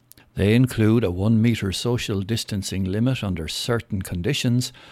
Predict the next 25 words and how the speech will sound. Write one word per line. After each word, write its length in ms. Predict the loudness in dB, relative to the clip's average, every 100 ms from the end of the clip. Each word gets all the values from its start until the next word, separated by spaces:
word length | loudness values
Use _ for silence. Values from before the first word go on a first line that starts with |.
| -10
along 300 | -4 0 2
with 180 | 2 0 -4
extra 340 | -6 -4 -6
signage 520 | -2 0 2 0 -2
for 120 | -4 -4
safe 380 | -2 -2 -2
movement 480 | 0 0 2 2 0 -4 -20 -10
and 160 | -2 0
encouraging 640 | 0 0 0 0 0 -2
customers 580 | 0 -2 -2 0 0 0
to 100 | -4
pre-book. 680 | -2 0 0 0 -2 -2 -12 -18 _ _ _ _ _
"It's 200 | -12 -4
good 240 | -2 0
to 80 | -2
have 300 | 0 -2 0
guidelines," 640 | 0 0 0 0 2 0
said 280 | 0 -4 -6 -4
Ed 200 | -6 -6
Cahill, 440 | -6 -2 0 0
general 420 | 0 -2 0 0
manager 460 | 0 0 0 -2 -4
of 100 | -4
Tully's 400 | -4 -2 -2 -4
Bar. 420 | -2 -2 -2 -6